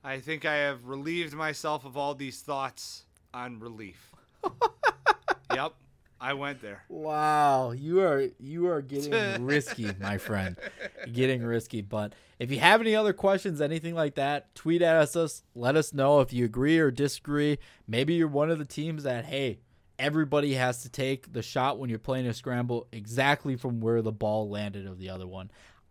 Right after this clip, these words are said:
Speaker 2: I don't think there's really any team that does that, but
Speaker 1: No.
Speaker 2: if you guys are out there, we'd love to hear from you. But other than that, most importantly, always remember to hit 'em hard, hit 'em straight, but most importantly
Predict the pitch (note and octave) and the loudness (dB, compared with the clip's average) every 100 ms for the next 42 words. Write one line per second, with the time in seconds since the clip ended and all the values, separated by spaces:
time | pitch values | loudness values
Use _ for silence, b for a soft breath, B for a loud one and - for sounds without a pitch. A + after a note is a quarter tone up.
0 | - E3 D#3+ C3+ C3 A#2+ G#2+ G#2+ G2+ G2+ | 6 8 8 4 0 -2 -2 -4 -4 -6
1 | G2+ G#2+ - B2+ B2 B2 B2 B2+ A#2+ B2+ | -6 -6 -6 -8 -6 -6 -6 -6 -4 -4
2 | B2 - G#2+ - _ _ F#2 D#2+ C2+ B2 | -6 -6 -8 -8 _ _ -20 -20 -10 -8
3 | C3 D3+ D3+ D3 C3 C3+ B2 C3+ B2+ A#2+ | 0 2 2 2 4 4 2 -2 0 -2
4 | A#2 A2+ A2+ A2 - C#3+ - D3+ D#3 D#3 | -2 -2 -2 -4 -6 -6 -4 -4 -2 -2
5 | b b b b - A2+ C#3+ E3 D3+ C#3 | b b b b -4 0 2 2 2 0
6 | D#3+ E3 - - _ - A2+ C3+ - C3+ | -2 -2 -8 -20 _ -12 -6 -6 -6 -8
7 | - C3 B2+ A#2+ A#2 A#2+ _ _ _ - | -4 -4 -4 -6 -6 -8 _ _ _ -2
8 | C3 E3 E3+ D3 D#3+ A#2+ G2+ F#2+ G#2+ _ | 4 8 8 6 -4 -4 -4 -6 -12 _
9 | _ _ - B2 C3 D#3 C#3 A2+ G#2+ A2 | _ _ -14 -6 -4 -2 -2 -2 -4 -8
10 | _ _ _ _ _ - C3+ C#3+ - A2+ | _ _ _ _ _ -4 -2 -2 -6 -6
11 | G#2 G2+ _ _ _ _ - G2 G2 B2+ | -6 -8 _ _ _ _ -14 -8 2 6
12 | E3+ - D#3+ D3+ F3 D3+ A2 G2 | 6 4 0 4 4 2 -2 -6